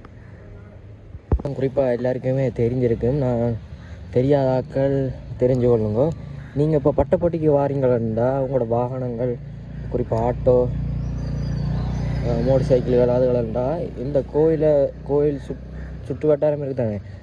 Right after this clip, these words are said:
அதெல்லாம் வந்து பார்க்கணும். இங்க பாருங்க, இதுல இருந்தா இப்படியே பார்க்கணும். பெரும்பாலும் நீங்க வந்தீங்கன்னா தெரியும், அந்த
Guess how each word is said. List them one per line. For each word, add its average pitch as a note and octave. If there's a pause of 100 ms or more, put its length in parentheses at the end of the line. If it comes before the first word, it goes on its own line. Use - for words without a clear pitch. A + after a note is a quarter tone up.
(220)
அதெல்லாம் C#3+
வந்து C#3+
பார்க்கணும். B2
இங்க A2+
பாருங்க, A#2
இதுல A2
இருந்தா A#2 (1160)
இப்படியே B2+
பார்க்கணும். B2+
பெரும்பாலும் D#3+
நீங்க C#3+
வந்தீங்கன்னா D#3+
தெரியும், C#3+
அந்த A#2